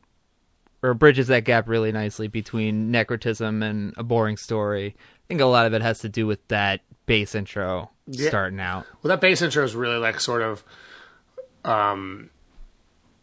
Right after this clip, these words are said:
Speaker 2: we talked, like, when we talked about the Broadways and we were talking about, like, what was going on, like, in the nineties and how there was, like, heavy bands doing kind of, like, really heavy, like, shoegazy stuff,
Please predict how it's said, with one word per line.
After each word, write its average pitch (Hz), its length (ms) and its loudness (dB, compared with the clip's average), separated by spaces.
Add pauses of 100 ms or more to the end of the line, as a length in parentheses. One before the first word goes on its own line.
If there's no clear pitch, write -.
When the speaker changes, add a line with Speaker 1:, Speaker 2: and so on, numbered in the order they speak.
(140)
Speaker 2:
we 156 120 0
talked, 175 360 6
like, 147 260 0
when 139 100 0
we 139 80 2
talked 135 200 2
about 120 140 -2
the 113 60 -10
Broadways 117 580 2
and 117 60 -8
we 113 80 -4
were 107 40 -4
talking 110 260 0
about, 113 180 -6
like, 110 160 -2
what 120 160 -2
was 123 100 -4
going 117 280 -4
on, 113 380 0 (440)
like, 120 140 -10
in 123 100 -6
the 113 80 -6
nineties 113 760 0 (220)
and - 140 -8
how 120 140 2
there 117 140 0
was, 117 220 -2
like, 104 220 -4 (1000)
heavy 135 340 2
bands 120 360 2
doing 117 180 -6
kind 113 200 -2
of, 110 80 -8
like, 104 160 -8
really 117 200 -4
heavy, 113 320 -4
like, 104 140 -4
shoegazy 113 680 -2
stuff, 120 560 0